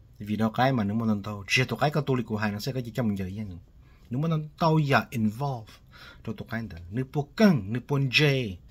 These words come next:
nếu giờ bộ mò. Ok. Chỉ là thì tụi cái đó sẽ nên chỉ cho mình chờ vậy là dư dăng gì đó. Ok. Có hiểu chủ chơi nhận cái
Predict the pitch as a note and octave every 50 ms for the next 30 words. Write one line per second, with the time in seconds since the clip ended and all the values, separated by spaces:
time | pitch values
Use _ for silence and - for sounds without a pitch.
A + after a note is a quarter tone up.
0 | - - - - - - - C#3 D3 D3 D3 C#3+ D3 C#3+ C#3+ C3+ - D3 C#3+ C#3+
1 | C#3+ D3+ E3 E3+ F#3+ G3+ G#3 G3 D3+ G#2+ F2 E2+ - - - - - - - -
2 | - - - - - - - - - - - - - - G#2+ F2+ - F2+ F2 F#2
3 | G2 F2+ - - - _ _ _ - - - - _ - - _ - - - -
4 | - - D#3+ F3 F3 F#3 E3+ D#3 D3 D3+ C#3+ D3 D3 - F#3 G3+ F#3+ E3 D#3 D3+
5 | F3+ F#3 G3 G3 G3 G3 G3 G3 - G3 D#3+ D3+ D#3+ C#3+ - A#2+ A2 - C3 C3+
6 | C3 A#2+ A2 G2 - - C#3 A#2+ A#2 A2+ A2+ A2+ A2 B2+ A#2+ A#2 A2+ A2+ A2+ B2
7 | B2 A#2 A#2+ B2 C3 D3+ C#3 B2 A2+ G2+ G2 F#2+ F#2+ F#2 F2 F2 F2+ F#2+ F#2 F#2
8 | G2+ G2 F#2+ F#2 F2+ F2+ F2+ F#2 F#2 F2 F2 E2+ D#2+ D#2+ D#2+ D#2+ E2+ E2 - -
9 | D#2 F2 G2+ - - - - - - - - - - - - - - - - -
10 | - - - - - - - - - - - - - - - - - - - -
11 | C#3 C#3 C#3 B2+ B2 - - G#2+ - - - C3+ B2+ B2 A#2+ A#2 G#2+ G2 F#2 E2
12 | - - A#2+ C3+ C#3